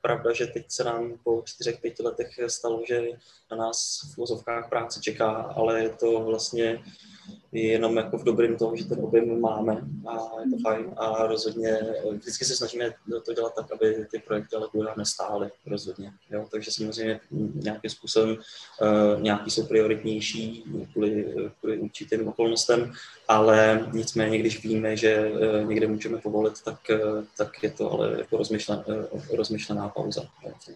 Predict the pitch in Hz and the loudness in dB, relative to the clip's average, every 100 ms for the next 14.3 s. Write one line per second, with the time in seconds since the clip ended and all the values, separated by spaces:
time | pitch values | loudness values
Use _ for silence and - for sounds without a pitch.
0 | - - _ - 226 220 107 _ _ _ | -20 -20 _ -6 -4 -2 -8 _ _ _
1 | _ _ _ _ _ _ _ - - - | _ _ _ _ _ _ _ -20 -20 -20
2 | - - _ - 113 107 107 - - - | -20 -20 _ 0 4 4 0 -10 -18 -20
3 | _ _ _ _ _ _ _ - _ 240 | _ _ _ _ _ _ _ -20 _ -4
4 | - - 247 247 - 151 156 156 175 185 | -4 -2 0 4 10 12 12 12 10 8
5 | - - 147 151 151 156 156 143 139 143 | 6 4 8 10 10 10 10 10 8 10
6 | 127 131 127 135 127 123 117 110 113 110 | 8 8 6 6 8 8 8 4 2 2
7 | - 117 113 110 101 101 110 110 110 107 | 2 2 2 0 0 0 -2 -2 -2 -2
8 | 107 107 - 107 113 107 107 104 104 107 | -2 -4 -6 -6 -4 -6 -8 -8 -4 -2
9 | - - - 104 107 - 110 110 104 107 | 0 -2 -6 -10 -12 -10 -8 -2 -2 -2
10 | 107 110 110 113 110 110 - 107 - _ | -4 -4 -4 -4 -4 -4 -6 -8 -12 _
11 | - - 147 147 - - _ _ _ _ | -10 2 6 6 4 -4 _ _ _ _
12 | _ _ - _ - 247 - 233 247 _ | _ _ -20 _ -8 -6 -6 -10 -10 _
13 | - - 269 240 226 233 226 220 220 214 | -20 -4 6 8 8 8 6 6 6 4
14 | 262 233 233 | 4 2 4